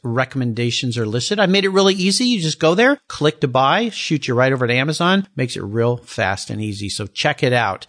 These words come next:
And you'll find all these great resources Kathy has shared on her show notes page on the Cars Yeah website. Just go to cars yeah dot com slash Kathy Droz. Her last name is spelled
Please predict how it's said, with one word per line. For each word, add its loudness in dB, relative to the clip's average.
And 2
you'll 4
find 2
all 4
these 2
great 0
resources 2
Kathy 0
has 2
shared 2
on 4
her 2
show 2
notes 0
page -2
on -2
the -6
Cars 0
Yeah 4
website. 0
Just -8
go 4
to 0
cars 0
yeah 4
dot 0
com 2
slash -2
Kathy -2
Droz. 2
Her 2
last 2
name 2
is 0
spelled 2